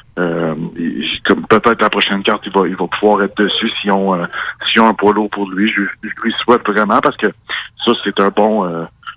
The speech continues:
un bon, euh, prospect qui a juste vingt-cinq, vingt-six ans. Puis poids lourd, on sait que ça peut monter vite, donc, euh, donc, euh, c'est ça, ça serait bien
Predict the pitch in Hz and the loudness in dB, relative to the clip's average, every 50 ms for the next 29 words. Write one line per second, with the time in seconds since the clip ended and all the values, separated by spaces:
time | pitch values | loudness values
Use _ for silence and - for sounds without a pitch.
0 | - - 101 101 104 - 117 120 117 117 110 104 98 87 90 92 - - 113 104 | -6 0 0 0 2 4 4 4 4 4 2 0 0 0 -2 -4 -2 0 2 2
1 | 95 - - 107 110 110 - - 90 95 92 87 87 101 104 98 92 98 98 98 | 2 0 -2 -2 -4 -4 -4 -4 -4 -2 -2 -2 -2 -4 -4 -4 -2 -2 -2 -2
2 | 92 - 98 104 107 95 92 - - - 90 90 95 101 113 117 - _ - - | -2 -2 -2 0 0 -2 -4 -6 -8 -8 -4 0 0 0 0 0 -4 _ -18 -18
3 | - - - - - - - 92 90 - - 107 110 107 107 113 117 110 107 104 | -18 -18 -20 -14 -8 0 2 2 2 2 2 2 4 4 4 4 4 4 2 2
4 | 95 - 101 101 - 101 95 - 101 101 101 101 95 - 98 92 87 95 101 - | 0 -2 -4 -4 -2 -2 -2 -2 -2 -2 0 -2 -2 -2 -4 -2 -2 -4 -2 -2
5 | - 92 90 90 - 85 80 76 76 - _ - - - - - - - _ _ | -2 -2 -2 -2 -4 -4 -4 -6 -6 -12 _ -8 -6 -4 -4 -6 -8 -10 _ _
6 | - 92 92 90 - - 87 85 82 82 80 80 82 85 82 73 - - _ - | -2 -2 -2 0 0 2 2 2 4 2 2 2 2 2 2 0 -2 -8 _ -6
7 | - 92 - - - - - 92 92 - - 95 98 104 107 | -2 2 2 2 2 0 -2 -2 0 2 2 4 4 4 2